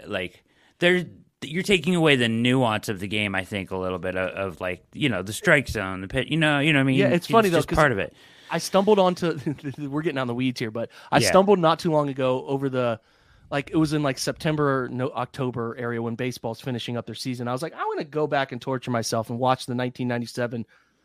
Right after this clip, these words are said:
Speaker 2: Game Seven in
Speaker 1: Oh, my
Speaker 2: Florida."
Speaker 1: gosh.
Speaker 2: I just wanted to see, I wa-, I've, I've really never done it, but I was like, "I wanna see some of these moments and, like, relive," I, 'cause I was so young, Brad. I was, I was eight years old, man. Like,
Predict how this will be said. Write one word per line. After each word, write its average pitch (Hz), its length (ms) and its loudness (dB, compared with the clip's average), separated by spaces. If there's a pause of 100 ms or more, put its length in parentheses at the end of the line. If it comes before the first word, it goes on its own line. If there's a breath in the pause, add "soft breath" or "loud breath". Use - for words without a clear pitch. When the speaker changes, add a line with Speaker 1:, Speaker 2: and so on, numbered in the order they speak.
(160 soft breath)
Speaker 2:
Game 139 280 4
Seven 117 420 0
in 95 80 -10
Speaker 1:
Oh, 127 300 6
my 95 120 0
Speaker 2:
Florida." 117 240 -2
Speaker 1:
gosh. 90 480 -6
Speaker 2:
I 147 80 6
just 190 160 0
wanted 214 240 6
to 151 80 -2
see, 170 240 -4
I 180 120 8
wa-, 226 180 6
I've, 180 280 6
I've 170 220 4
really 208 300 2
never 160 260 2
done 139 300 0
it, 180 160 -2
but 139 80 -2
I 139 80 0
was 139 100 -4
like, 147 140 -10
"I 156 80 0
wanna 196 180 0
see 165 240 -6
some 147 220 -8
of 135 60 -8
these 123 200 -8
moments 123 400 -4
and, 120 140 -10
like, 120 220 -8 (340)
relive," 147 480 2
I, 135 100 0
'cause 139 140 -4
I 143 140 0
was 151 180 0
so 165 180 -2
young, 135 420 -4
Brad. 113 260 -8
I - 20 -4
was, 120 180 -10 (100)
I 127 40 -10
was 127 160 -12
eight 160 180 -8
years 117 140 -12
old, 131 280 -2
man. 117 220 -4
Like, 123 240 -6